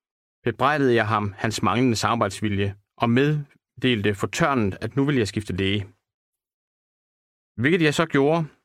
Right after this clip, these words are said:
og dermed kunne jeg indlede det, der hen over de kommende år skulle blive en større tur rundt blandt Frederiциas praktiserende læger, som på skrift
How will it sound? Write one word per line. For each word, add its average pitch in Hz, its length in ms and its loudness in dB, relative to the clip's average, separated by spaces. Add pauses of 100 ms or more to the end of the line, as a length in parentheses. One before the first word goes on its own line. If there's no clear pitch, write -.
(200)
og 127 100 -2
dermed 143 240 2
kunne 135 240 0
jeg 120 80 4
indlede 139 280 2
det, 139 220 0 (540)
der 127 80 0
hen 147 180 2
over 131 120 0
de 120 120 -2
kommende 139 340 0
år 127 360 0
skulle - 180 -6
blive 131 120 2
en 120 80 2
større 135 400 0
tur 135 280 2
rundt 139 300 0
blandt 123 200 0
Frederiциas 120 540 0
praktiserende 107 600 -2
læger, 123 320 0 (960)
som 120 180 0
på 113 100 -4
skrift - 540 -4